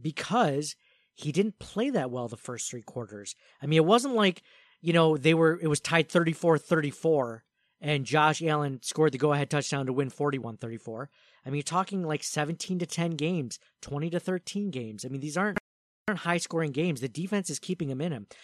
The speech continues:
He needs to prove that if the defense isn't on point,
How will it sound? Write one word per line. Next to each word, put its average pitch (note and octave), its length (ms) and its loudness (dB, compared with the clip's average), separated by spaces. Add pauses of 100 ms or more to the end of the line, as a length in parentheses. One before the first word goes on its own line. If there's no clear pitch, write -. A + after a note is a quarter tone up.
(120)
He G#3+ 200 -2
needs C#4 260 0
to G3+ 80 -2
prove D3 540 0 (260)
that D3+ 140 0
if D#3 120 0
the D3+ 80 -2
defense F#3+ 640 -2
isn't D3+ 300 -4
on C#3+ 260 -4
point, D#3+ 500 -4